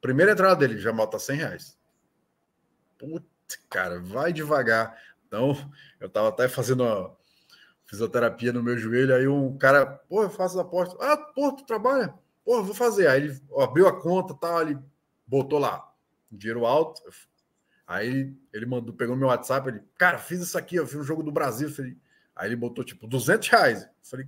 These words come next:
"Quanto tu botaste na tua banca?" "Oitocentos." "Pô, tu já botou duzentos já na primeira entrada?" Aí, "Não, mas tava muito boa, né? Esse é o problema, tava muito boa, era excelente,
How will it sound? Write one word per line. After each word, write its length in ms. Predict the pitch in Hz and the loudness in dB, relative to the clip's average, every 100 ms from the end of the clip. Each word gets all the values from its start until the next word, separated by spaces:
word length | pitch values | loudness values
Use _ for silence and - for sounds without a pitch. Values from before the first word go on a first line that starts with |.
| - | -14
"Quanto 300 | - 262 - | -12 -12 -12
tu 100 | - | -10
botaste 640 | 254 269 269 233 - - - | -6 -4 -2 -2 -2 -10 -14
na 120 | 123 | -10
tua 160 | 120 135 | -6 -4
banca?" 320 | 131 120 - _ _ - | -4 -4 -10 _ _ -4
"Oitocentos." 520 | 190 - 190 139 - | -2 -2 -2 -2 -6
"Pô, 200 | _ 131 | _ -10
tu 120 | - | 2
já 120 | 127 | 2
botou 240 | 135 135 131 | 4 0 -2
duzentos 640 | 151 220 143 233 262 262 | 0 2 4 4 4 2
já 160 | 156 | 2
na 80 | 196 | 2
primeira 320 | 151 147 196 | -2 0 2
entrada?" 440 | 233 175 220 277 - _ _ _ _ _ | 2 2 0 0 -6 _ _ _ _ _
Aí, 120 | - | -4
"Não, 160 | 180 240 | 2 4
mas 200 | 226 180 | 4 2
tava 280 | 190 185 202 | 2 2 2
muito 540 | 175 170 240 247 233 | 4 4 4 2 -2
boa, 720 | 170 123 139 180 214 135 92 - _ _ - | -2 0 6 6 6 2 -4 -12 _ _ -8
né? 240 | 131 180 - | -6 -6 -8
Esse 280 | 156 - | -8 -4
é 40 | 220 | -4
o 80 | 220 | -2
problema, 440 | 226 185 139 110 | -4 -2 -2 -4
tava 320 | - 120 139 | -8 -8 -6
muito 460 | 131 123 170 185 151 | -8 -6 -6 -6 -10
boa, 300 | 107 117 120 | -8 -4 -2
era 100 | 139 | -2
excelente, 1040 | 151 - - 185 156 135 156 175 - - | -4 -6 -4 -2 0 0 0 -2 -6 -14